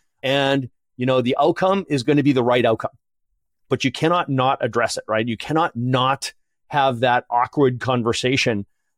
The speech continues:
that will reconcile the situation. You cannot, I love the word you use, fester. You cannot let these situations fester in your business, in your life, in your mind, in your heart.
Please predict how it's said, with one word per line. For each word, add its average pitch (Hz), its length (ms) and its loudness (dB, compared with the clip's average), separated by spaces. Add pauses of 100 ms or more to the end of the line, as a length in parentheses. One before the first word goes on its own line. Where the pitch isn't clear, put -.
that 131 160 0
will 127 200 4
reconcile 123 640 2
the 107 100 -2
situation. 120 560 -2
You 107 100 -6
cannot, 143 640 0 (400)
I 113 40 -2
love 127 200 2
the 131 80 4
word 120 200 2
you 117 60 2
use, 117 200 2
fester. 131 400 0
You 107 140 0
cannot 147 340 0
let 143 200 2
these 131 180 -4
situations 123 640 -2
fester 131 500 -2
in 120 200 -2
your 104 100 -2
business, 151 500 0 (340)
in 135 140 2
your 120 180 4
life, 127 380 2
in 135 200 2
your 123 120 4
mind, 127 380 2
in 123 160 2
your 117 140 2
heart. 135 360 0